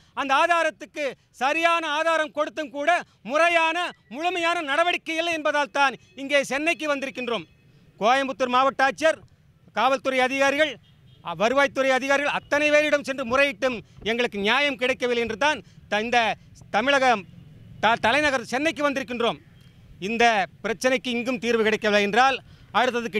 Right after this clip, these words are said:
டெல்லிக்கும் செல்ல தயாராக இருக்கின்றோம் என்று இந்த கூட்டத்தின் சார்பாக தெரிவித்துக் கொள்கின்றோம். இங்க வந்து பி சி ஆர் சட்டத்தை வந்து, அ, அரசு ஊழியருக்கு ப-, பயன்படுத்தக்கூடாது.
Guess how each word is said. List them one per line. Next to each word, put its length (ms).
டெல்லிக்கும் 500
செல்ல 160
தயாராக 540
இருக்கின்றோம் 320
என்று 260
இந்த 120
கூட்டத்தின் 380
சார்பாக 400
தெரிவித்துக் 340
கொள்கின்றோம். 400
இங்க 220
வந்து 340
பி 280
சி 180
ஆர் 100
சட்டத்தை 400
வந்து, 380
அ, 260
அரசு 320
ஊழியருக்கு 280
ப-, 300
பயன்படுத்தக்கூடாது. 580